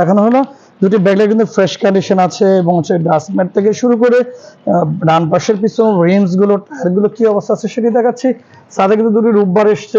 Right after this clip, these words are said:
গাড়ির সাথে, সেটি আপনাকে দেখানো হচ্ছে এবং হচ্ছে রেইন শেড এবং হচ্ছে গ্লাসের বিট এবং হচ্ছে আপনার ইন্ডিকেটর লাইট লুকিং গ্লাসের এবং হচ্ছে বডিটি কি অবস্থায় আছে দেখানো হচ্ছে আপনাদেরকে, রা-, ডান পাশে রিমস টায়ার সহ। আলহামদুলিল্লাহ গাড়ির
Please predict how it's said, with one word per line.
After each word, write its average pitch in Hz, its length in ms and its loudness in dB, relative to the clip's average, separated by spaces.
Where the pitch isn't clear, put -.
গাড়ির 190 200 0
সাথে, 214 220 -2
সেটি 180 200 0
আপনাকে 170 220 -2
দেখানো 175 240 0
হচ্ছে 190 180 -2
এবং 185 180 2
হচ্ছে 170 200 0
রেইন 196 200 2
শেড 233 280 0
এবং 196 160 2
হচ্ছে 190 240 -2
গ্লাসের 175 380 0
বিট 214 220 2
এবং 180 220 2
হচ্ছে 180 200 0
আপনার 165 300 0
ইন্ডিকেটর 180 500 0
লাইট 196 240 0
লুকিং 214 260 0
গ্লাসের 220 420 2
এবং 180 180 0
হচ্ছে 165 180 0
বডিটি 170 340 0
কি 214 60 0
অবস্থায় 208 340 2
আছে - 140 -2
দেখানো 170 240 2
হচ্ছে 185 180 -2
আপনাদেরকে, 190 340 0
রা-, 151 280 2
ডান 170 200 2
পাশে 175 160 0
রিমস 185 260 0
টায়ার 175 200 0
সহ। 139 200 -4
আলহামদুলিল্লাহ 220 440 0
গাড়ির 226 180 0